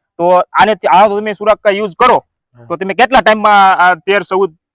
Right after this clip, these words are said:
Speaker 1: કેટલું વાવેતર છે તમારે? તેર ચૌદ કિલો.
Speaker 2: હા.
Speaker 1: તો તમે ઈ કેટલા ટાઈમમાં દવાનો સ્પ્રે કરી દો, આનો યુઝ
Speaker 2: બે
Speaker 1: કરો?
Speaker 2: કલાકમાં બધે છાંટી દઈએ.
Speaker 1: બે કલાકમાં?
Speaker 2: હા, બે કલાકમાં છંટાઈ જાય. બે જણા હોય ને એટલે છંટાઈ જાય.
Speaker 1: બે કલાકમાં આનો સ્પ્રે, અને તમારો ટાઈમ પણ બચે અને ઝડપથી તમારું કામ થાય. અને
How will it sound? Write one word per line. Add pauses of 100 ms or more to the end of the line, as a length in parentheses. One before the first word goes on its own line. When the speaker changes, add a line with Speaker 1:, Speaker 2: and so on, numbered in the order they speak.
Speaker 1:
કેટલું
વાવેતર
છે
તમારે?
તેર
ચૌદ
કિલો.
Speaker 2:
હા. (440)
Speaker 1:
તો
તમે
ઈ
કેટલા
ટાઈમમાં
દવાનો
સ્પ્રે
કરી
દો, (160)
આનો
યુઝ
Speaker 2:
બે
Speaker 1:
કરો?
Speaker 2:
કલાકમાં
બધે
છાંટી
દઈએ.
Speaker 1:
બે
કલાકમાં?
Speaker 2:
હા,
બે
કલાકમાં
છંટાઈ
જાય.
બે
જણા
હોય
ને
એટલે
છંટાઈ
જાય. (240)
Speaker 1:
બે
કલાકમાં
આનો
સ્પ્રે,
અને (460)
તમારો
ટાઈમ
પણ
બચે
અને
ઝડપથી
તમારું (200)
કામ
થાય.
અને